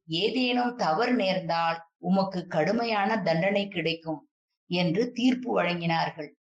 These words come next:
தலை கவிழ்ந்த அந்த செல்வந்தன் அந்த குதிரையை தன் வீட்டிற்கு ஓட்டிச் சென்றான். ஐந்தறிவு உடைய குதிரை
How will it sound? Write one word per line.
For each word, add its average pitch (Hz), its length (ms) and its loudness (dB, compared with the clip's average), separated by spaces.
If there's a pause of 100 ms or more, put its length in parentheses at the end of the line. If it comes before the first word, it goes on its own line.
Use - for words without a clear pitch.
(500)
தலை 202 380 0
கவிழ்ந்த 247 500 2
அந்த 180 260 2
செல்வந்தன் 185 840 -2 (360)
அந்த 185 380 0
குதிரையை 180 880 -2 (140)
தன் 170 280 0
வீட்டிற்கு 196 580 -4
ஓட்டிச் 190 380 -2
சென்றான். 151 640 -2 (1080)
ஐந்தறிவு 254 720 4
உடைய 202 420 2
குதிரை 175 720 -2